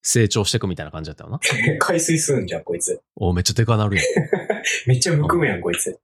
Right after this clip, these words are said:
Speaker 1: 意外とあの地球温暖化が進んでいる、こう、世の中と折り合いつくかもな。
Speaker 2: <laughs>
Speaker 1: 水位下がるわけやん、多分。
Speaker 2: <laughs> こいつが飲んでくれるって。
Speaker 1: こ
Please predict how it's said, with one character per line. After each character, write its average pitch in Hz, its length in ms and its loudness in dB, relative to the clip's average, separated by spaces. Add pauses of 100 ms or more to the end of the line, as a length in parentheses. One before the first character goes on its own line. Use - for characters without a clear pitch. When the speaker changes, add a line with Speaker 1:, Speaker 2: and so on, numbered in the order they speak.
(120)
Speaker 1:
意 113 100 4
外 160 220 4
と 170 260 4
あ - 20 4
の 143 100 4
地 - 160 0
球 135 180 4
温 151 200 4
暖 151 180 2
化 147 120 2
が 135 100 2
進 139 280 2
ん 135 80 4
で 131 180 4
い 127 40 2
る、 123 480 0 (200)
こ 107 320 6
う、 107 80 -2
世 104 100 4
の 117 140 4
中 82 420 -2
と 78 380 -12 (240)
折 113 220 6
り 117 80 6
合 113 60 4
い 117 60 0
つ - 100 -4
く - 120 -12
か 92 100 0
も 78 140 -6
な。 - 80 -20 (180)
Speaker 2:
<laughs> - 80 0 (960)
Speaker 1:
水 143 420 4
位 80 60 -4
下 87 200 -2
が 90 100 0
る 92 80 0
わ 98 100 2
け - 100 -2
や - 60 0
ん、 - 20 -2 (120)
多 - 100 -8
分。 147 160 -12 (340)
Speaker 2:
<laughs> - 760 0
こ - 120 0
い 180 60 -2
つ 175 100 0
が 156 100 2
飲 151 80 2
ん 160 40 2
で 156 80 0
く 165 80 0
れ 151 80 0
る 127 160 -2
っ - 20 -20
て。 - 220 -8 (220)
Speaker 1:
こ - 120 4